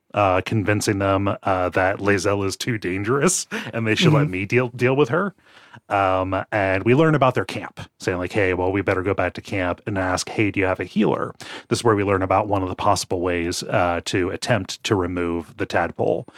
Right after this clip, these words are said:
Speaker 1: a healer at this
Speaker 2: We learn
Speaker 1: druid
Speaker 2: about two.
Speaker 1: grove.
Speaker 2: We learn about
Speaker 1: Yes.
Speaker 2: this, and then when we talk to Lae'zel, she talks to us about, uh, there is a Githyanki Creche, Creche,
Speaker 1: Creche, yes.
Speaker 2: uh,
Speaker 1: Yeah.
Speaker 2: nearby where you can be purified.
Speaker 1: Yeah.
Speaker 2: Um, the shooting down this arrow trap is really clever game design,
Speaker 1: Mm-hmm.
Speaker 2: uh,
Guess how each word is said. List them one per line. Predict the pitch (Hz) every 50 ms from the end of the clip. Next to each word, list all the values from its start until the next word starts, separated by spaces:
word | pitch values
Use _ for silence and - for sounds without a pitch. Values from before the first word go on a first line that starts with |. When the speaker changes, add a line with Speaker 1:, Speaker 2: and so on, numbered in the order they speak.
| - - - -
Speaker 1:
a | - 101
healer | 87 - 120 104 98 98 92 90
at | 85 -
this | 92 185
Speaker 2:
We | 208
learn | 214
Speaker 1:
druid | 190 120 110 98
Speaker 2:
about | -
two. | - 285
Speaker 1:
grove. | - - - 107 - - - - -
Speaker 2:
We | 156 156
learn | 165 165
about | 151 147 - -
Speaker 1:
Yes. | 160 156 -
Speaker 2:
this, | -
and | 156 139
then | 143 143 139 135 135 143 -
when | 151 147 139
we | 139 139 135 131
talk | 127 - 143 139 135
to | 131
Lae'zel, | 127 123 120 - 226 233 170 139 131 135
she | - - 160
talks | - 160 147 - -
to | 143
us | 127 -
about, | 139 123 131 127 127 127 131 - -
uh, | 135 127 123
there | 120 135 139 139
is | 131 117 127
a | 131
Githyanki | 117 - 135 - - 147 139 135 - - 139 127 120
Creche, | - - - 143 123 - - - - - - _ _ _ _ _
Creche, | - - 147 127
Speaker 1:
Creche, | - - - - - - - -
yes. | 110 - - - - - - - -
Speaker 2:
uh, | 147 135 131 127 123 127 135
Speaker 1:
Yeah. | 131 -
Speaker 2:
nearby | 147 131 131 123 127 123 123 123
where | 127 131
you | 123 113
can | - 120
be | 117 110
purified. | - 139 135 135 127 - 131 - - 131 - - - - - - - -
Speaker 1:
Yeah. | - 127 - 87
Speaker 2:
Um, | - 160 147 139 135 135 139 - _ -
the | 180 170
shooting | - - 262 285 254
down | 233 208 196
this | 196 180 -
arrow | - 139 143 151 147
trap | - 170 165 -
is | 165 143 123
really | 120 135 135 135 131
clever | - - 139 135 135 120
game | 120 127 120
design, | 120 131 135 143 143 147 160 - _ _ _ - - - -
Speaker 1:
Mm-hmm. | 143 143 135 135
Speaker 2:
uh, | 156 147 139 135 131 131 127 135